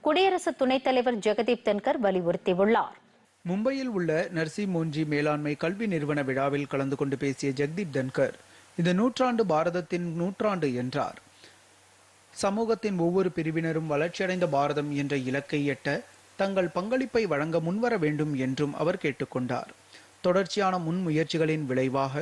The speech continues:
Speaker 2: வர்த்தக சூழலில் மாபெரும் மாற்றம் ஏற்பட்டிருப்பதாக குறிப்பிட்ட அவர், முதலீட்டுக்கான சிறந்த இடமாக இந்தியா தற்போது பார்க்கப்படுவதாகவும் பெருமிதம் தெரிவித்தார்.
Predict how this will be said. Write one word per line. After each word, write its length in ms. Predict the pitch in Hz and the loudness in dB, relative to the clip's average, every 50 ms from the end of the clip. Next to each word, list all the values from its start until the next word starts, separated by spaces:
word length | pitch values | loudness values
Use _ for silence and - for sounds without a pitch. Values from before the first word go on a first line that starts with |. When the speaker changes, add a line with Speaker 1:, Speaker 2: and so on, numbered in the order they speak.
| 208 254 | -4 -2
Speaker 2:
வர்த்தக 380 | 196 160 156 - - 220 214 208 | -2 -2 -2 -2 -2 -2 0 -2
சூழலில் 500 | - - 180 170 170 170 160 160 165 156 | 0 0 0 2 2 2 2 2 0 0
மாபெரும் 480 | 147 139 131 143 156 165 175 220 233 | 0 0 0 2 2 0 0 0 0
மாற்றம் 360 | 208 156 156 160 - 175 170 160 151 | 0 0 -2 -2 -2 -2 -2 0 0
ஏற்பட்டிருப்பதாக 840 | 147 160 190 - 208 185 208 196 175 - 175 160 160 160 156 165 156 | 0 0 0 -2 -6 -4 -4 -4 -2 -2 0 0 0 0 0 -2 -4
குறிப்பிட்ட 440 | - 156 147 - 151 139 - 151 | -4 -4 -4 -4 -4 -4 -4 -4
அவர், 320 | - - 139 127 135 131 151 - - - - - - - - - - - - - 180 | -4 -2 -2 0 0 -2 -2 -6 -14 -20 -20 -20 -20 -20 -20 -20 -20 -10 -4 0 2
முதலீட்டுக்கான 680 | 202 214 262 277 285 277 - 269 - 240 226 220 220 | 2 2 2 0 0 -4 -6 -6 -4 -2 -2 -2 -4
சிறந்த 400 | 196 - - 190 208 220 220 214 | -4 -4 -4 -4 -2 -2 -2 0
இடமாக 580 | 190 160 165 165 170 160 156 156 151 147 165 202 | 0 0 0 0 2 2 2 2 2 0 -2 -2
இந்தியா 400 | - 190 170 180 196 202 196 190 | -2 -2 -2 0 2 2 2 2
தற்போது 420 | 185 185 170 - - 170 160 160 147 | 2 0 0 0 2 0 0 2 2
பார்க்கப்படுவதாகவும் 1000 | 165 170 190 214 - 233 196 214 185 180 180 175 170 160 151 151 147 147 160 196 226 | 0 0 0 0 -4 -4 -2 -2 -2 0 0 2 2 0 0 0 -2 -4 -4 -2 0
பெருமிதம் 480 | - 208 202 233 240 247 226 208 185 156 | 0 0 2 2 2 2 0 0 -2 -2
தெரிவித்தார். 640 | - 147 139 131 131 123 - 151 131 120 - - | -4 -2 -2 -4 -6 -4 -4 -2 -2 -4 -4 -8